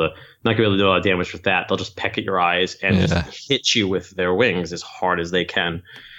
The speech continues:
Speaker 1: until you, until you hate yourself for <laughs> getting near their babies. That's, that's essentially, that's essentially how they'll, how they'll roll. Yeah, they're, they are remarkably aggressive animals. <laughs>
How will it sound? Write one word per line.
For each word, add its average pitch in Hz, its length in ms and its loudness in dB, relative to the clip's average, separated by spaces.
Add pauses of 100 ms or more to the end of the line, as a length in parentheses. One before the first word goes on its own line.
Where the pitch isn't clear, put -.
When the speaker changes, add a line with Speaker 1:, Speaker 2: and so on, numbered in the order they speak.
(140)
Speaker 1:
until 92 400 0
you, 87 400 0
until 98 220 0
you 92 140 2
hate 104 220 0
yourself 85 360 -4
for - 1000 0
<laughs> - 140 -12
getting 123 240 2
near 113 120 4
their 117 120 2
babies. 110 440 2 (380)
That's, - 540 -2
that's 90 340 -4
essentially, 90 760 -4
that's 90 120 0
essentially 87 400 -2
how 80 160 0
they'll, 78 320 -2 (300)
how 87 160 0
they'll 85 160 4
roll. 85 220 2
Yeah, 98 200 2
they're, 110 300 4
they 107 240 0
are 85 340 -2
remarkably 90 720 -2
aggressive - 420 -12
animals. - 960 0
<laughs> - 60 -4